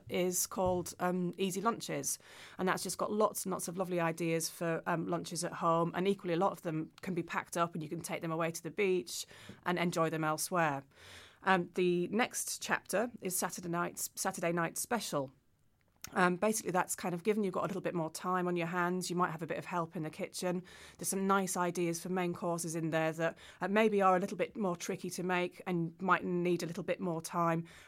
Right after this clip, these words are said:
but, you know, the results will be fantastic. Um, it then goes into, uh, Sunday lunches, um,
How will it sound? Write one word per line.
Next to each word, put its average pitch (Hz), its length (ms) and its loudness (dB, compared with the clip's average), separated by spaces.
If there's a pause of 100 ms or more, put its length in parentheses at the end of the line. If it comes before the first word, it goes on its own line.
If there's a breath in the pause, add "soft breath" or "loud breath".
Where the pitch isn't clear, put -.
but, 160 240 6
you 180 80 2
know, 160 100 4
the 160 100 0
results 165 360 -2
will 170 80 -10
be 147 80 -6
fantastic. 156 840 -4 (480 loud breath)
Um, 202 340 6 (120)
it 214 120 4
then 269 180 4
goes 190 180 4
into, 180 720 2
uh, 165 320 2
Sunday 185 360 2
lunches, 202 720 2 (160)
um, 185 400 4